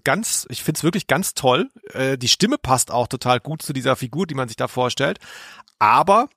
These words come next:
und das ist, fand ich dann wieder so ganz lustig, weil's so banal ist,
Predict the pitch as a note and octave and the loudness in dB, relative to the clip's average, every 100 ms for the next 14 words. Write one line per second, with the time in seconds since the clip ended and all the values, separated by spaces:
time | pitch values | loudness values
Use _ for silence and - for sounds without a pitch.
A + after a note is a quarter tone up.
0 | _ - B2+ - - C3 - - C#3 D3 | _ -2 0 0 -2 -4 -6 -2 0 0
1 | D#3+ C#3+ D3 C3 - C3 F#3+ - A#2 F#3 | 0 2 2 0 0 -2 -2 -6 -2 -2
2 | G#3+ - B2 C3 A2+ A2+ A#2 E3+ C#3 F#3 | -2 -2 -2 -2 -4 -4 0 0 0 -4